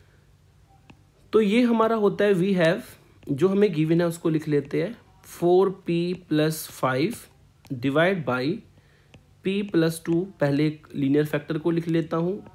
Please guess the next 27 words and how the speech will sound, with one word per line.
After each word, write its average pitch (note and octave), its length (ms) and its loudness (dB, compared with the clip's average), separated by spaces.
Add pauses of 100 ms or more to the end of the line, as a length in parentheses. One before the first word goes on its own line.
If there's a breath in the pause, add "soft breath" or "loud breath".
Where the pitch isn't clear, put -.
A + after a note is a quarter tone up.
और C#3 100 -2
फिर F3 260 0 (140)
P G3 180 -2
माइनस D3+ 480 -2
वन B2+ 140 -4
का B2+ 160 -8
होल D#3+ 300 -2
स्क्वायर। - 320 -14 (800 soft breath)
अगर A3 280 4
according A3 380 2
to A#3+ 140 0
rule G3+ 220 2
जाया E3+ 260 4
जाए E3 200 0
तो G3 140 0
इसको G3 380 0
हम F#3+ 220 -2 (140)
पार्शियल D#3 320 -2
फ्रैक्शन F3 400 -2
करने E3 300 2
के E3 80 -2
लिए E3+ 160 4
मेथड D3 320 0
यूज़ D3 160 2
करते C3 320 -6
हैं D#3+ 100 -2
कि F#3 200 -8